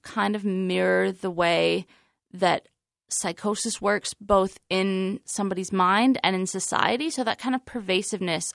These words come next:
of mental illness, sort of mirroring that pervasiveness of violence and of, um, of, of the type of brutality that went on in Rwanda.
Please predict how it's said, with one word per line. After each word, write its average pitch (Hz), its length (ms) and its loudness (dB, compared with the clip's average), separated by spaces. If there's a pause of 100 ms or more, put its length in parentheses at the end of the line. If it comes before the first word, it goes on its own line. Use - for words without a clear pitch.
of 160 340 2 (380)
mental 196 280 2
illness, 196 480 0 (540)
sort - 240 -8
of 185 60 -6
mirroring 208 640 2
that - 180 0
pervasiveness 185 640 -2
of 175 120 -6
violence 156 760 2
and 175 120 -2
of, - 400 -4 (400)
um, - 460 -4 (160)
of, 143 580 -4 (180)
of 139 440 -6 (260)
the 175 80 -6
type - 380 -4
of - 160 -8
brutality - 520 -2
that - 140 -6
went 143 140 -2
on - 340 -2
in 165 160 -4
Rwanda. 120 640 2